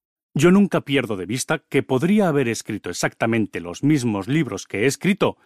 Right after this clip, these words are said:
y tener diez mil lectores. Esta cifra no sería nada desdeñable, ojo.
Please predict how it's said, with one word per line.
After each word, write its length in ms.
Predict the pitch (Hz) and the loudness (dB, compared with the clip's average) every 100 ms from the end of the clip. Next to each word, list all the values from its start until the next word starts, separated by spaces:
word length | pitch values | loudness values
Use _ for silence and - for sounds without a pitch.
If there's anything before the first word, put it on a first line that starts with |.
| _ _ _ | _ _ _
y 140 | 175 | -2
tener 400 | 139 123 170 185 | 0 2 2 0
diez 240 | 113 104 - | -4 -4 0
mil 200 | 123 107 | 0 0
lectores. 600 | 95 - 92 80 - - _ _ _ _ _ _ | -4 -6 -8 -8 -16 -20 _ _ _ _ _ _
Esta 260 | 123 - 107 | -4 0 -2
cifra 400 | - 120 165 175 | 0 -2 2 2
no 220 | 110 135 | 2 0
sería 320 | - 110 95 | -2 -4 -4
nada 320 | 92 113 90 | 0 0 0
desdeñable, 580 | 87 87 92 131 135 95 | -8 -10 -2 0 0 0
ojo. 380 | 127 - - | -2 -2 -6